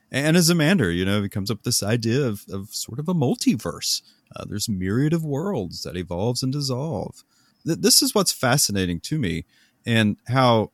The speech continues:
maybe in a way science is very intuitive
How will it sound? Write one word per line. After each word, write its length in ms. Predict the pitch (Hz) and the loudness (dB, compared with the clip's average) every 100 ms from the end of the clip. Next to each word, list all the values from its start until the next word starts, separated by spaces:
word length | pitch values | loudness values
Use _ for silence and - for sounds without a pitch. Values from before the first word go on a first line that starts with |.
| - | -4
maybe 320 | 98 180 175 | -2 0 2
in 80 | 113 | 0
a 60 | |
way 500 | 87 113 143 107 92 | 2 2 4 4 2
science 640 | - - 90 117 135 92 - | 0 -2 0 2 2 2 2
is 380 | 98 98 92 - _ _ - | 2 2 0 -4 _ _ 0
very 300 | 98 185 113 | 4 6 4
intuitive 800 | 87 - 190 294 - 78 76 | 0 0 2 2 -2 -6 -8